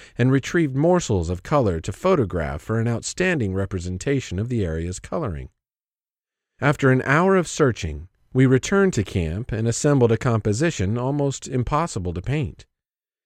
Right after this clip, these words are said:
We marveled at the variety of hue, tone, tint,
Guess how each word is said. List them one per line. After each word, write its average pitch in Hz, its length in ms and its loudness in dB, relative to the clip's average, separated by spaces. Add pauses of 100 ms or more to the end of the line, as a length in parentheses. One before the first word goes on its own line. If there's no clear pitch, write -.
(260)
We 127 140 8
marveled 135 640 4
at - 80 -8
the 110 60 0
variety 113 600 4
of 98 100 0
hue, 98 640 -2 (240)
tone, 101 600 0 (180)
tint, 135 560 -2